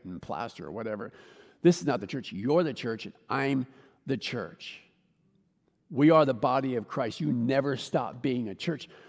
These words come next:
That's the church. That's why I think, uh, Paul says it like, "Be, be careful how you walk, how you live this thing out." Because when you're out there, when you go,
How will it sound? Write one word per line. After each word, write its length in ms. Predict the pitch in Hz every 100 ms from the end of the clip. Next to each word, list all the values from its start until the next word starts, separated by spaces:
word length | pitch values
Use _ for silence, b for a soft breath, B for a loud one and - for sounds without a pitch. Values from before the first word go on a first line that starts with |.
| b -
That's 300 | 151 165 - 110
the 160 | 131 120
church. 380 | - 143 127 -
That's 260 | 139 160 143
why 220 | 135 123
I 80 | 123
think, 300 | 143 131 - b b b
uh, 140 | 123 117
Paul 400 | - - 160 143
says 300 | - 151 127
it 80 | 113
like, 200 | 113 - _ - - - - -
"Be, 120 | - - - 196 - -
be 120 | 131
careful 300 | - 143 147
how 80 | 139
you 140 | 165
walk, 420 | 143 123 147 190 - b b
how 120 | -
you 140 | 151 143
live 160 | 143
this 120 | 143 -
thing 100 | 156
out." 120 | 127
Because 200 | 113 110
when 120 | 139
you're 160 | 165 185
out 200 | 208 190
there, 100 | 151
when 140 | 123
you 120 | 151
go, 480 | 139 151 151 180